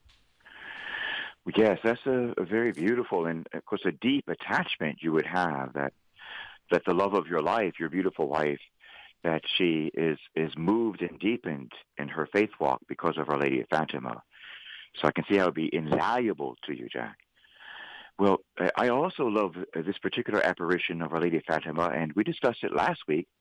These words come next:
but there's a couple of things I think we should share with our, our beautiful listeners. Uh, and the first is, um,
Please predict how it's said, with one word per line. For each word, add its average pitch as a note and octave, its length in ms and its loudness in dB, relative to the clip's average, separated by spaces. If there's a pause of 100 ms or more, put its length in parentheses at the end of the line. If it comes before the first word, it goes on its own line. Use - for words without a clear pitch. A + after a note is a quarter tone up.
(760)
but G#2+ 80 4
there's G#2+ 140 2
a - 20 4
couple F#3 240 0
of F#3 60 -4
things C3+ 260 2
I G#2+ 100 4
think A#2 200 -2
we A2+ 80 0
should G#2+ 160 0
share A2+ 320 2
with F2+ 140 -2
our, E2 320 0
our E2+ 160 2
beautiful G2 380 0
listeners. - 460 -2 (720)
Uh, F#2+ 120 2
and G2+ 80 4
the G#2 60 2
first A3 340 0
is, F#2+ 280 2
um, E2+ 280 -2